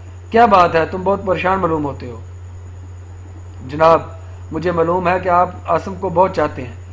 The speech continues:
और मेरी भी यही ख्वाहिश है कि आप दिल खोल कर इसकी नेकी का बदला दें, लेकिन वो फौज के नज़्म ज़ब्त की अहमियत कतन महसूस नहीं करता।" सीन ने परेशान होकर पूछा, "उसने क्या किया है?" "जनाब, फौज के किसी छोटे या बड़े अहदेदार को अपने सिपाहियों के साथ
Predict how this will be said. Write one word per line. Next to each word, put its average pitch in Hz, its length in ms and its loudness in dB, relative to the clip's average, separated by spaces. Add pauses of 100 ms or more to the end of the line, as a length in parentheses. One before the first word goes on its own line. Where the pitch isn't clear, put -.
(440)
और 226 60 4
मेरी 247 220 6
भी 226 180 2
यही 220 120 4
ख्वाहिश 175 500 2
है 185 100 2
कि 185 100 -4
आप 175 280 2
दिल 190 360 -4 (420)
खोल 214 220 4
कर 185 180 2
इसकी 185 240 -6
नेकी 165 260 -6
का 180 100 2
बदला 151 320 -2
दें, 131 280 -12
लेकिन 156 240 -6
वो 160 140 -4
फौज 175 300 0
के 190 80 -4
नज़्म 170 280 -2
ज़ब्त 180 300 -2
की - 400 -10 (340)
अहमियत 185 540 0
कतन 208 220 0
महसूस 156 380 -4
नहीं 131 140 -10
करता।" - 320 -14 (560)
सीन 165 160 -4
ने 180 80 -4
परेशान 165 420 0
होकर 160 200 -2
पूछा, 151 260 -4
"उसने 202 220 -4
क्या 254 160 4
किया 131 280 -6
है?" - 140 -14 (640)
"जनाब, 180 460 4
फौज 175 240 4
के 180 120 -6
किसी 180 280 -8
छोटे 170 360 -4
या 170 80 2
बड़े 170 200 0
अहदेदार 170 440 0
को 170 120 -2
अपने 170 180 -4
सिपाहियों 175 360 -4
के 151 80 -8
साथ 156 240 -4